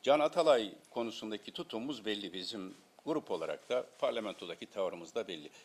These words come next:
Ama mesele Can Atalay davasının ötesinde önem taşıyor. Türkiye Cumhuriyeti tarihinde ve demokra-, e, ve,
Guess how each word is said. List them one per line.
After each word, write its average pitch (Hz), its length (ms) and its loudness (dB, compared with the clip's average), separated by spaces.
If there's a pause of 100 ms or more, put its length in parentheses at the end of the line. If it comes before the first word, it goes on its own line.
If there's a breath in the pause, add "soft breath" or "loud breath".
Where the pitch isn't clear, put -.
(120)
Ama 160 200 4
mesele 160 400 0
Can 139 180 2
Atalay 131 500 4
davasının 113 560 4
ötesinde 123 480 -4
önem 95 300 4
taşıyor. - 320 -12 (520 loud breath)
Türkiye 135 320 -2
Cumhuriyeti 127 420 -4
tarihinde 131 680 4
ve 127 180 4 (680 loud breath)
demokra-, 131 400 4
e, 113 240 0
ve, 117 180 6